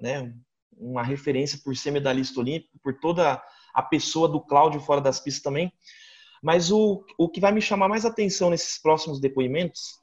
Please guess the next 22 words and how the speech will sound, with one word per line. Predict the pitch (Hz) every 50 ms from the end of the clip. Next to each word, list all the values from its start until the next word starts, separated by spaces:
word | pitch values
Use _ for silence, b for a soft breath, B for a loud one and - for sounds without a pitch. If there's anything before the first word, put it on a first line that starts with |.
| _ -
é | 127 143 151 151 147
como | 147 - - - 202 233 285 320 311 302 294 - -
o | - 214 - - -
Cláudio, | - 160 160 175 190 196 180 185 214 214 214 - -
medalhista | 147 151 151 147 147 143 139 135 160 202 220 - - 254
olímpico, | 226 175 143 156 185 - _ - 226 220 _ -
herói | 135 143 135 127 139 165 196
olímpico, | 190 170 147 147 170 180 - - - 196 196 _ _ _ _ _ _ _ _ _ -
é | 151 190
referência | 202 214 220 214 - 196 175 170 180 190 185 - 190
também | - - 190 180 156 143 143 147 156 170 180 170 - _ _ _ _ _ _ -
pra | 160 160 165 175 185 185 - - - -
heróis | 170 170 165 156 151 160 175 185 - - - -
e | 165 170
medalhistas | 170 170 170 165 170 160 156 160 156 - 165 156 165
olímpicos. | 165 147 123 113 101 - - - - - -
Vamos | - 117 143 165 180
ouvir | 180 160 151 160
aí | 156 156 160
dois | 139 151 170 180
depoimentos | 170 185 180 - 170 151 143 151 165 165 - - -
que | - - 175 165 160 143 123 120